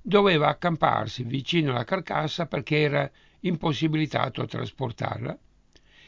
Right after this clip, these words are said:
e iniziò a dedicare, nel Neolitico, le proprie attenzioni alla fauna acquatica e i propri sforzi anche nella pesca. Nelle zone paludose e nelle vicinanze dei laghi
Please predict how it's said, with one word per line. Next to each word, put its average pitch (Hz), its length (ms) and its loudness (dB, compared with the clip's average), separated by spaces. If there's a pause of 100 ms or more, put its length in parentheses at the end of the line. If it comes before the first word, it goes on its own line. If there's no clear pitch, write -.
(160)
e 185 140 2
iniziò 196 500 4
a 151 60 4
dedicare, 151 800 2 (120)
nel 117 260 -4
Neolitico, 127 880 -2 (440)
le 208 160 4
proprie 165 360 4
attenzioni 170 720 2
alla 156 200 2
fauna 135 460 2
acquatica 117 720 -2 (520)
e - 120 0
i 147 100 4
propri 160 360 0
sforzi 139 560 -2
anche 135 480 -2
nella 117 300 -2
pesca. - 440 -10 (1080)
Nelle 151 300 2
zone 190 340 2
paludose 123 800 0
e 120 60 -2
nelle 120 240 0
vicinanze 120 760 -2
dei 113 220 -2
laghi 110 520 -2